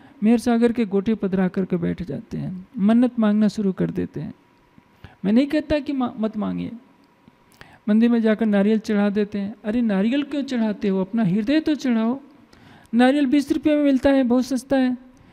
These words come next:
हृदय तो हमने किसी और को दे रखा है, पत्नियों ने पति को दे रखा है, पतियों ने पत्नी को दे रखा है, बहनों ने सहेलियों को दे रखा है और भाइयों ने दोस्तों को दे रखा है, कोई राज्य को नहीं देता।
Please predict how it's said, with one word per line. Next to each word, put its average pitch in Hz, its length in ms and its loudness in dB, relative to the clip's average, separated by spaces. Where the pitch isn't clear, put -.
हृदय 285 340 2
तो 302 160 -2
हमने 285 260 2
किसी 302 240 0
और 294 180 6
को 277 140 2
दे 208 200 4
रखा 185 260 -4
है, 165 300 -12
पत्नियों 294 440 0
ने 294 120 0
पति 262 280 -2
को 269 140 0
दे 277 240 2
रखा 285 240 0
है, 285 100 4
पतियों 247 380 -2
ने 226 100 0
पत्नी 220 360 -2
को 262 140 -4
दे 254 160 0
रखा 247 260 -4
है, 233 140 -6
बहनों 247 280 4
ने 269 120 4
सहेलियों 240 500 4
को 277 140 2
दे 277 160 4
रखा 285 220 2
है 269 400 2
और 208 80 -2
भाइयों 226 340 4
ने 269 120 0
दोस्तों 214 500 -2
को 214 140 0
दे 208 140 0
रखा 202 220 -4
है, 202 240 -4
कोई 277 220 0
राज्य 208 320 -2
को 294 120 -6
नहीं 330 160 -6
देता। 240 260 -10